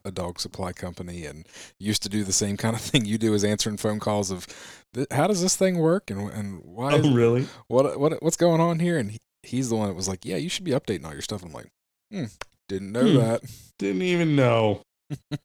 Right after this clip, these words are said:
Speaker 1: So I was
Speaker 2: Yeah.
Speaker 1: guilty of that up until about, I don't know,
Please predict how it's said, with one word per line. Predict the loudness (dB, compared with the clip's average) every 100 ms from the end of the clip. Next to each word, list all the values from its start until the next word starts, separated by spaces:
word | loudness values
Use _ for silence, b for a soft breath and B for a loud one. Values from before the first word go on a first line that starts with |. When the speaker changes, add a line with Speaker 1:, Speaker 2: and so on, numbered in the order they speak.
| _ B B B
Speaker 1:
So | 0 2
I | 4
was | 6 6
Speaker 2:
Yeah. | 6
Speaker 1:
guilty | 4 2 2
of | 4
that | 2
up | 0 -4
until | -6 -2 -2
about, | -4 -6 -10 _ _ -18
I | -16
don't | -14
know, | -16